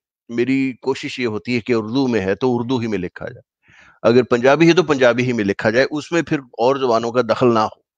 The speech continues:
हालांकि मैं ये नहीं कहता कि मुझे उ-, दूसरी जुबानों से नफरत है, लेकिन मैं कोशिश करता हूँ कि वो ठेठ पंजाबी में लिखा जाए। अगर मैं लिखूँ, पढ़ूंगा तो आपको समझ नहीं आएगी, वो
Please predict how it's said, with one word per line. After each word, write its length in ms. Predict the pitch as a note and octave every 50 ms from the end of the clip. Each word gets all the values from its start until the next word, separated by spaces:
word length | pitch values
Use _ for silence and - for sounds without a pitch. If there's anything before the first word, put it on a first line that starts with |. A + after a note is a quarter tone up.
| _ _ _ _ _ -
हालांकि 340 | - G#2 G#2+ G#2+ G2+ A2+ G#2+
मैं 200 | G#2 G2+ G#2+ G#2+
ये 180 | A2 A2 A2
नहीं 160 | G#2 A2 A2+ G#2
कहता 300 | - G#2+ F#2+ - G2+ F#2+
कि 120 | G2 G2+
मुझे 220 | G2 F#2 F#2 F#2+
उ-, 420 | F#2 E2 _ _ - - G2+ G2+ G2+
दूसरी 380 | F#2+ F#2 A2 G#2 - - A2
जुबानों 300 | G2+ G2 F#2+ F2+ F2+ F#2+
से 140 | F#2+ - G#2
नफरत 300 | F#2+ F2+ E2 - G#2+ G2 _ -
है, 40 | E2 _ _ _ - - - - -
लेकिन 200 | B2+ C3+ B2+ E3
मैं 100 | D#3 D#3
कोशिश 280 | - - D3 - - C3
करता 260 | - B2+ G#2+ - A#2+
हूँ 80 | A2+ G#2
कि 80 | A#2+
वो 80 | A#2+ A#2
ठेठ 260 | A2 - - A#2+ A2+ -
पंजाबी 360 | - G#2 G2 G2 F#2 F2 G2+ G2
में 120 | G2 F#2
लिखा 260 | F2+ F#2+ - - G2
जाए। 200 | F#2+ G2 F#2+ F#2+ - - - - - - -
अगर 180 | A#2 C#3+ D3+ E3
मैं 140 | E3+ F3
लिखूँ, 440 | E3 D#3 C#3+ - - E3 C#3+ B2 A#2+
पढ़ूंगा 340 | B2 C#3+ C#3+ D#3 E3 E3+ F3
तो 100 | D#3 E3
आपको 280 | D#3 C#3 C3+ - D3+ C#3
समझ 220 | C3+ B2+ A#2+ A2+ G2
नहीं 140 | A2+ F#2+ E2+
आएगी, 240 | D#2 D2 C#2+ D#2 F2
वो 200 | D#2+ _ _